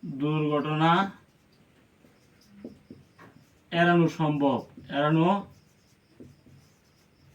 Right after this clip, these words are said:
সম্ভব। সেক্ষেত্রে এস নিতে হবে বাষট্টি মিটার। এস অতিক্রান্ত দূরত্ব যদি বাষট্টি মিটার ধরো, তাহলে দুর্ঘটনা এড়ানো সম্ভব,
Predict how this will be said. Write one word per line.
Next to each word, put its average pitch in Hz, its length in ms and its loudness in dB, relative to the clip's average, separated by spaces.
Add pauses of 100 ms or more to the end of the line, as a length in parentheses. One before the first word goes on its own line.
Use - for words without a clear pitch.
(580)
সম্ভব। 160 360 2
সেক্ষেত্রে 196 420 2 (120)
এস 277 140 8
নিতে 214 220 0
হবে 190 260 4
বাষট্টি 190 360 2
মিটার। 156 280 0 (920)
এস 175 240 8 (320)
অতিক্রান্ত 185 320 -2
দূরত্ব 185 240 2
যদি 175 160 4
বাষট্টি 180 300 2
মিটার 196 260 -2
ধরো, 180 240 8 (460)
তাহলে 170 500 10
দুর্ঘটনা 165 480 2
এড়ানো 170 460 6 (640)
সম্ভব, 185 380 8